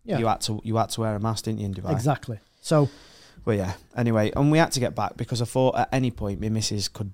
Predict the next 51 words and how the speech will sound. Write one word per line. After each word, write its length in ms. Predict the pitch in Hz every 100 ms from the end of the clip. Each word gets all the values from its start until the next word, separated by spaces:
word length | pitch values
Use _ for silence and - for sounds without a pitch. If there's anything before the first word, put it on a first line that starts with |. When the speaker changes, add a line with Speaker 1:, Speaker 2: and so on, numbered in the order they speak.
| -
Speaker 2:
burn, 340 | 110 107 101 95
burn 200 | 107 107
our 140 | 104 101
house 220 | 101 101
down 260 | 107 98 101
'cause 180 | - 104
she 140 | -
was 160 | 104 98
fuming 380 | - 104 104 101
that 100 | 101
I'd 100 | 101
been 140 | 104
away 180 | 104 104
for 80 | -
so 160 | 107
long. 160 | 101 104
'Cause 120 | -
she 120 | 143
loves 360 | 135 127 127 -
going 260 | 120 110
on 80 | 107
holiday, 400 | 107 110 107 98 -
loves 380 | 104 110 110 -
it. 40 |
Speaker 1:
Oh, 220 | 143 123 117
she 160 | -
loves 260 | 117 127 113
it. 80 | 110
Speaker 2:
Loves 500 | 110 113 120 104 110
it. 60 |
Speaker 1:
With 200 | 107 139 135
a 180 | 127
passion. 460 | 139 127 127 - 113
Speaker 2:
Um, 380 | 110 107 110 110
Speaker 1:
Especially 240 | - 147
Speaker 2:
so 60 | 151
Speaker 1:
when 120 | 143
you're 120 | 135
Speaker 2:
obviously 180 | 123 107
Speaker 1:
paying. 200 | 147 127 - _ _ _
Speaker 2:
Exactly. 520 | - 117 98 113 104 107
When, 200 | 113 123
when 100 | 131
I 160 | 127
was 140 | 120 110
away 260 | 113 117
in 100 | 110
Dubai 460 | 107 110 117 107 95
for 100 | -
three 280 | - 107 98
weeks, 500 | 101 101 - -